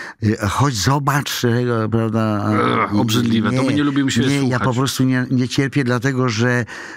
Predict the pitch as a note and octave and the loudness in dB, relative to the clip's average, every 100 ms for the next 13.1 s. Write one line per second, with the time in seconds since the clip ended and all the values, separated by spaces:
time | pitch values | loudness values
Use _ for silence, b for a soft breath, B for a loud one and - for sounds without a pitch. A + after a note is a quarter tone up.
0 | B B B - - D3+ E3 - - - | B B B 0 2 2 2 -2 -8 -8
1 | - G#2+ G2 G2 G2+ G2 G2+ G#2+ G#2 G2 | -2 0 2 2 2 2 0 0 2 2
2 | G2 - C3 G#2 G#2+ F#2+ C#2 - - D#2 | 0 0 -2 0 0 0 -4 -10 -8 -2
3 | F#2+ C#3+ B B B - G#2+ A#2 C3 D3 | -2 -2 B B B 0 2 0 -2 0
4 | A2+ G#2+ A#2+ - A2+ C#3 B2 B2 G2+ A2+ | 0 0 -2 -2 0 -2 0 -2 0 0
5 | A2 B B B B B _ _ - A#2 | 0 B B B B B _ _ -2 -2
6 | - - A2+ - C#3 - B2+ - B2 A#2 | -2 -2 -2 0 -2 0 -2 2 0 2
7 | C#3 D#3 F2 E2+ A2 C#3 G#2 G2 G2+ G2 | 2 2 2 0 0 0 0 0 -2 0
8 | G#2 G#2+ A2+ A2+ G#2+ A2 F#2+ F#2+ G#2 A#2+ | -2 -2 -2 0 2 0 0 0 -2 0
9 | A2 G#2 A2+ G#2 G#2+ G2 - G2+ G#2 - | 0 0 -2 0 0 0 -2 0 -2 0
10 | - G#2+ A2 G#2+ F#2 G2+ F#2 F#2 B2 C3 | 0 0 2 0 2 2 2 0 0 0
11 | G2 - F#2+ F2+ E2+ F2 - F#2+ G2 A2 | 0 0 0 0 0 -2 -4 -2 0 0
12 | A2 C3 - G2 G#2 G2+ A2+ F#2+ D#2 G2 | 0 -2 0 0 2 2 2 0 0 2
13 | C3 | 2